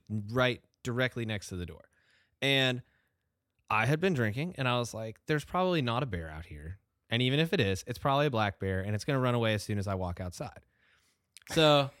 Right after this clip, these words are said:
I'm, like, on my way out the door and somebody's like, "Are you just gonna walk out there like that?" And so as a joke,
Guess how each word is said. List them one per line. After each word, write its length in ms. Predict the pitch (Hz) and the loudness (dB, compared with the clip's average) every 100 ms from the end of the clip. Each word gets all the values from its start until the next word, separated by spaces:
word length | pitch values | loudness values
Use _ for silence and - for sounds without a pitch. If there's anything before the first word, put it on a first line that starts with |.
| 180 | 0
I'm, 280 | 160 202 233 | 6 6 8
like, 220 | 208 170 - | 6 6 4
on 220 | 156 175 | 2 4
my 160 | 170 160 | 6 6
way 180 | 151 | 6
out 220 | 139 131 - | 6 4 2
the 80 | |
door 540 | 147 233 170 123 143 151 - _ _ _ - | 2 4 6 4 2 -2 -12 _ _ _ -2
and 300 | 135 190 151 | 4 6 6
somebody's 440 | - 190 190 170 151 | 4 2 4 2 2
like, 360 | 147 131 - _ - | 0 0 -2 _ 0
"Are 60 | |
you 80 | 160 | 2
just 140 | 202 | 2
gonna 120 | 220 185 | 0 0
walk 220 | 156 165 | 0 -2
out 180 | 165 165 | -2 -2
there 140 | 165 | -2
like 180 | 151 143 | 0 0
that?" 320 | 120 180 226 - _ _ _ _ _ _ - | 0 -2 -4 -10 _ _ _ _ _ _ -2
And 120 | 139 | 0
so 140 | 190 | 4
as 100 | 160 | 4
a 60 | 147 | 4
joke, 480 | 135 247 233 160 | 4 6 6 4